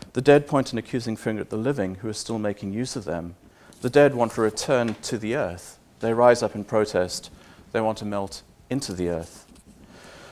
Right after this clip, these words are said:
So the protest of the dead, um, is a protest,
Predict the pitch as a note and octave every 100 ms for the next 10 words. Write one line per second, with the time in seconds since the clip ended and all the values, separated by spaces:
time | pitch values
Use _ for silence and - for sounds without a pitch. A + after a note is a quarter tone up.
0 | - - D#3 E3 F#3 G3+ F#3+ C#3+ C3 B2+
1 | A2+ E3 B2+ F#2 - - - - B2 C3
2 | - C#3+ D3 - F3 E3+ F2 F2 - -